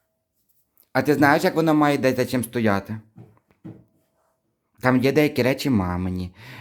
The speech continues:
є деякі речі таткові, є деякі речі, треба, М-, Маркусь,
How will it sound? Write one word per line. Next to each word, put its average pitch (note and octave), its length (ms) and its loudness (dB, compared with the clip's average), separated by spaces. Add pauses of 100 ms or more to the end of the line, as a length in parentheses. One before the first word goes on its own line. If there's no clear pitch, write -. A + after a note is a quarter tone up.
(120)
є G#2 220 -4
деякі C3+ 320 -2
речі A#2 280 -2
таткові, F#2+ 800 -6 (880)
є B2 140 -2
деякі C3+ 360 0
речі, A2+ 300 0
треба, C3+ 400 -2 (720)
М-, A2 180 -6
Маркусь, A#2 640 -4